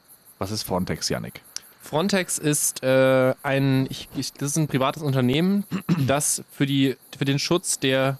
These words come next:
Speaker 2: europäischen Außengrenzen zuständig ist. Ich bin mir aber nicht sicher, ob es nur der Mittelmeerraum ist.
Speaker 1: Äh, nee, alle Außengrenzen. Die
Speaker 2: Okay.
Speaker 1: machen auch diese, diese,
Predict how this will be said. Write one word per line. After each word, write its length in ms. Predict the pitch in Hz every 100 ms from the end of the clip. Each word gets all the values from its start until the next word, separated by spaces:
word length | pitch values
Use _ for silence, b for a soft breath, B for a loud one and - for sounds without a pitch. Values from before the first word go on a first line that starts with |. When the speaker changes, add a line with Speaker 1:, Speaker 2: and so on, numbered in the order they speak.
| -
Speaker 2:
europäischen 480 | 131 131 143 143 123
Außengrenzen 680 | 123 135 117 107 107 113
zuständig 460 | - 117 - 107 104
ist. 120 | 110
Ich 120 | 127 -
bin 120 | 139
mir 60 |
aber 120 | 151 143
nicht 120 | 139
sicher, 180 | 147 135
ob 80 |
es 60 | 127
nur 100 | 143
der 80 | 135
Mittelmeerraum 580 | 139 123 104 101 98 98
ist. 300 | 101 - - - - - - - -
Speaker 1:
Äh, 140 | 110
nee, 240 | 131 123 78
alle 260 | - 120 92
Außengrenzen. 580 | 90 92 - 80 - 87
Die 80 |
Speaker 2:
Okay. 160 | - 113
Speaker 1:
machen 80 | 110
auch 120 | 107
diese, 360 | 113 110 104 95
diese, 260 | 104 101